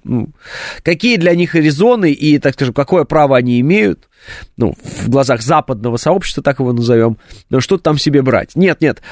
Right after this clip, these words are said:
Россия должна быть ужасной, страшной, мы будем нарисованы вурдалаками, с кровавыми там клыками. Вот. А Польша должна выступить в роли такого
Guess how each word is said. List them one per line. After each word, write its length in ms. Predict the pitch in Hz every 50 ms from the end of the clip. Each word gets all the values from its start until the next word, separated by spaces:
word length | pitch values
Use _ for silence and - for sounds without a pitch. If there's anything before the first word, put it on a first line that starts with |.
| - -
Россия 420 | - 123 139 151 - - - 180 175
должна 320 | 147 143 139 135 147 139
быть 220 | 127 123 120 - 127
ужасной, 760 | 123 110 107 135 147 165 175 170 156 135 - - 135 135 131
страшной, 800 | 123 - - - 117 110 127 151 156 151 147 131 - - 139 131 127
мы 280 | 117 117 117 117 110 104
будем 600 | 104 107 117 120 110 104 110 101 98 95 98 104
нарисованы 520 | 113 120 123 - - 127 117 107 110 107 104
вурдалаками, 1040 | 104 120 123 110 123 113 113 127 151 156 160 151 - - 147 135 127 123 123 120 113
с 100 | - -
кровавыми 600 | - 110 107 110 113 110 110 104 101 95 98 98
там 240 | - 101 85 78
клыками. 840 | 95 - - 117 113 - 143 147 160 170 170 165 156 143 143 135 127 131 _ _ _ _ _ _ _ _ _ _ _ _ _ _ _ _ _ - -
Вот. 320 | - 127 104 - - - -
А 240 | - 123 135 135 131
Польша 380 | - - 156 214 226 - 196 170
должна 300 | 139 131 135 147 180 170
выступить 360 | 156 165 - - - 127 -
в 60 | 120
роли 200 | 131 143 139 127
такого 340 | - 127 110 - 113 104 -